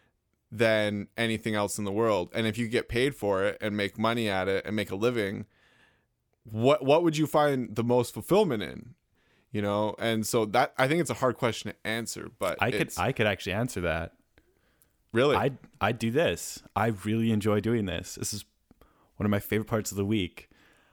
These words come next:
Speaker 2: Um, I like sitting down, working on the website, working on the blogs, any of that stuff. I really enjoy doing it. It's, and I, I really have a lot of fun, and I appreciate how it's going so far.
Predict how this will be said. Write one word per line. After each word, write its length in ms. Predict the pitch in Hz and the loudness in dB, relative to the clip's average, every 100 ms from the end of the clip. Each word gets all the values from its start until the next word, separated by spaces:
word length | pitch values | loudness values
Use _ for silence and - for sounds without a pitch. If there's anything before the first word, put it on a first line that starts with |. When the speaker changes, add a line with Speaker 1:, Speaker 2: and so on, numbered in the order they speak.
| _ | _
Speaker 2:
Um, 320 | - 104 101 101 | -2 0 -2 -4
I 80 | 101 | -2
like 180 | 104 113 | -2 -2
sitting 240 | - 117 | -2 0
down, 400 | 104 101 107 113 | 2 2 0 -2
working 260 | 101 101 113 | -4 -4 -4
on 60 | |
the 100 | 101 | -2
website, 600 | 87 98 104 - 104 101 - | -2 -2 -2 -2 0 0 -2
working 320 | 101 - 104 | -6 -4 -4
on 100 | 95 | -4
the 80 | 85 | -4
blogs, 560 | 90 101 101 101 - - - - _ _ 107 | -2 0 -2 -4 -12 -18 -20 -20 _ _ -2
any 140 | 110 | 0
of 80 | 107 | 2
that 180 | 104 - | 0 -2
stuff. 260 | 104 98 | -4 -4
I 100 | 85 | -2
really 420 | 95 92 110 110 | -2 0 0 2
enjoy 260 | 107 101 101 | 0 2 0
doing 300 | 101 120 98 | 2 0 0
it. 200 | 92 82 - | -2 -6 -8
It's, 320 | 101 - - _ _ | -8 -8 -14 _ _
and 180 | - 98 | -6 -2
I, 80 | 98 - _ - _ _ | -2 -4 _ -20 _ _
I 80 | 101 | -4
really 440 | 92 101 104 104 | -2 -2 0 -2
have 300 | 95 - 107 | -4 -4 -4
a 20 | |
lot 180 | 104 101 | -2 -4
of 60 | 104 | -4
fun, 380 | - 139 92 87 _ - - | -4 -2 -4 -8 _ -12 -8
and 280 | 98 90 - - - | -6 -8 -14 -14 -6
I 60 | |
appreciate 640 | 101 - - 113 - 107 104 | -6 -6 -6 -6 -2 -2 -2
how 280 | - 104 104 | -6 -4 -4
it's 260 | - - - _ _ _ - _ _ 92 | -6 -12 -14 _ _ _ -20 _ _ -6
going 300 | 95 151 107 | -2 0 -2
so 160 | 98 | -4
far. 380 | 90 - 50 - | -6 -6 -8 -8